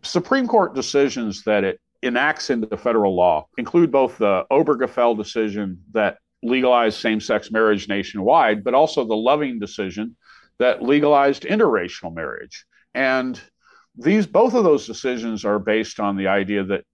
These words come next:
a marriage is a private decision. It, it puts a backstop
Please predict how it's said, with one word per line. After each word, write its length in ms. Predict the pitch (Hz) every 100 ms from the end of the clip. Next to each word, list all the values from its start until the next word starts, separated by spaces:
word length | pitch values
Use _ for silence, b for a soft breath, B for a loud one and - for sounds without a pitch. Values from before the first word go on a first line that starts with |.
| _ _ -
a 100 | 117
marriage 460 | 117 135 131 110
is 140 | 107 107
a 60 |
private 640 | 98 - 107 107 104 95 - _ -
decision. 640 | 104 - 165 139 - - _ b b b b b
It, 220 | 156 156
it 240 | 156 151 -
puts 220 | 220 220
a 100 | 117
backstop 880 | - 127 135 143 - - 98 76